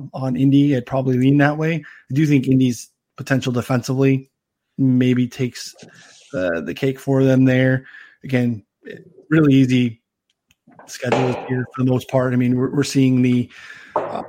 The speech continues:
N F C North and the, uh, who we have the, uh, yeah, A-, both the A F C and N F C North for their schedules this year. So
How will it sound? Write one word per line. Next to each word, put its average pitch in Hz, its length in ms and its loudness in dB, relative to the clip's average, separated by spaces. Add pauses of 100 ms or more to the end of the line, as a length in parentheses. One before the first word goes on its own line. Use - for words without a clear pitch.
(260)
N 160 80 4
F 151 60 2
C 151 220 2
North 139 600 6
and 131 300 -2
the, 127 280 0
uh, 127 340 -6 (920)
who 131 100 -8
we 123 120 -6
have 120 140 -8
the, 131 160 -6
uh, - 160 -10 (220)
yeah, - 240 -10
A-, 160 180 2
both 156 460 4
the 131 540 0 (680)
A 143 140 4
F 135 80 2
C 139 180 2
and 131 120 2
N 123 100 2
F 120 80 -2
C 131 140 -2
North 120 400 -4 (340)
for - 140 -6
their 123 140 -2
schedules - 440 -10
this 147 160 -12
year. 135 240 -10
So - 320 -10